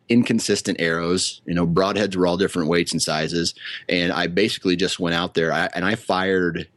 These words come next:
I fired, uh, arrows at just about every animal that walked my way. And I, I hit a button buck one year, never found him. Uh, I missed does and bucks for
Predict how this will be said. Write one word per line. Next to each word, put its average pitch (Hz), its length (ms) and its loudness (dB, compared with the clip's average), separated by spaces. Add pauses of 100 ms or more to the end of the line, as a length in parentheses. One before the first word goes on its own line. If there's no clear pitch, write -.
(520)
I 92 120 -2
fired, 92 640 0
uh, 85 440 2
arrows 90 460 0
at 82 240 -4
just 92 220 -2
about 87 280 -2
every 90 520 2 (200)
animal 82 480 -2 (100)
that 80 440 -2 (1000)
walked 92 360 0
my 85 180 -2
way. 80 460 0
And 80 320 0 (320)
I, 92 280 -2
I 87 140 -2
hit - 400 -2 (240)
a 92 80 -2
button 110 260 2
buck 110 220 0
one 107 160 2
year, 107 320 2 (220)
never 92 200 2
found 90 380 0
him. 90 220 -2 (360)
Uh, 85 400 0
I 85 200 0
missed 101 680 2
does 90 420 0
and 80 220 0
bucks 85 340 0
for 80 520 0